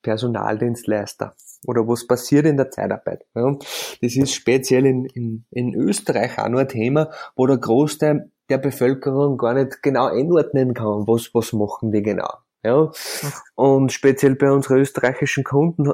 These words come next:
Speaker 1: haben wir da sehr, sehr stark, äh, auf Aufklärung gesetzt. Ja.
Speaker 2: Ah.
Speaker 1: Weil das ganz ein wesentlicher Faktor ist. Ich glaub, dass im Deutschspra-, also im deutschen Raum, äh, ähnlich sein wird,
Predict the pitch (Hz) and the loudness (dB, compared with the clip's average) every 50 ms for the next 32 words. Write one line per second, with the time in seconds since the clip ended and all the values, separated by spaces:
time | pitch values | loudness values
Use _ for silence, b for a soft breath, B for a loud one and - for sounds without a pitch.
0 | - - 131 135 135 143 151 143 139 139 127 - - 131 135 135 143 139 135 - | -2 -2 -2 0 2 2 4 4 4 2 2 2 2 2 2 4 2 2 2 0
1 | - 120 117 123 139 139 - - 131 135 135 135 - - 120 - - - 113 135 | 0 2 2 2 0 0 0 2 2 2 2 0 -4 -8 -8 -6 -2 0 0 0
2 | - - - - 131 120 113 113 107 107 101 - 104 - - 98 - - - - | 0 -2 0 2 2 2 2 2 0 0 -2 -2 -4 -4 -4 -6 -8 -8 -12 -20
3 | _ _ _ _ _ _ - 110 117 135 131 131 - - - 196 151 - - _ | _ _ _ _ _ _ -2 0 0 0 0 -4 -8 -12 -10 -10 -10 -10 -14 _
4 | _ - 113 113 123 127 127 - - 95 101 120 139 - 139 120 117 120 127 123 | _ -2 -2 0 2 2 0 0 0 0 2 2 2 0 0 0 2 2 0 0
5 | 123 131 127 127 135 127 - 107 107 113 - - - 123 113 110 104 B B B | 0 -2 -2 -2 -2 -4 -4 -6 -6 -6 -6 -4 0 0 0 0 -2 B B B
6 | B B B B B - 135 - - 95 110 127 - - - 135 127 - - - | B B B B B 0 0 2 4 4 4 4 4 4 4 4 4 4 -2 -6
7 | - - _ _ _ _ _ - 147 147 143 131 - 113 120 139 135 - - - | -8 -12 _ _ _ _ _ 0 2 2 4 4 6 6 6 4 2 0 -2 0
8 | 107 - - - 143 131 143 147 - 143 139 135 127 101 98 127 139 - - 147 | 0 2 4 4 4 6 6 6 6 4 4 4 4 4 4 4 2 2 0 0
9 | 139 123 120 113 117 127 143 156 156 139 B B B B B - 131 135 131 131 | 2 2 2 4 4 6 6 4 4 2 B B B B B -2 0 2 4 4
10 | 135 - - 123 143 156 165 156 156 143 - - - 113 101 95 107 107 104 107 | 2 2 2 2 4 4 6 6 4 4 2 0 -2 -2 0 0 0 0 -2 -2
11 | 101 - | -2 -4